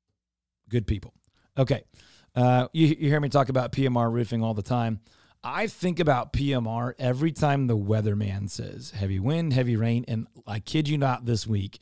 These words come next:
the weather person that I follow the most this week said baseball-sized hail. I don't think we got any of it,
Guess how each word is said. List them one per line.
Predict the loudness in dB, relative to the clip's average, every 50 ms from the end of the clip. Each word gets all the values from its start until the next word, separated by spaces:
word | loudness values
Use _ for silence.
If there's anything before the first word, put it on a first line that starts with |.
| _ _ _ _ -20 -20 -20 _ _ _ -6
the | -4 0
weather | 2 2 4 4 2 2
person | 2 2 2 2 2 0 0
that | 2 2
I | 2 2 0
follow | 0 2 2 2 2 2
the | 2 2
most | 2 2 0 0 -2 -2
this | -4 -2 -2
week | -2 -4 -4 -4
said | -4 -4 -4 -4 -4 -4 -4
baseball-sized | -2 0 0 -2 -2 0 0 0 2 0 -2 -4 -6 -6 -6 -6 -4 -6 -6 -6 -8
hail. | -8 -8 -10 -12 -14 -14 _
I | -10 -6
don't | 0 0 0 0 0 -2
think | -6 -6 -4
we | -4 -4
got | -4 -4 -6 -6 -6 -4
any | -4 -2 -2 0
of | 0 2
it, | 0 0 -2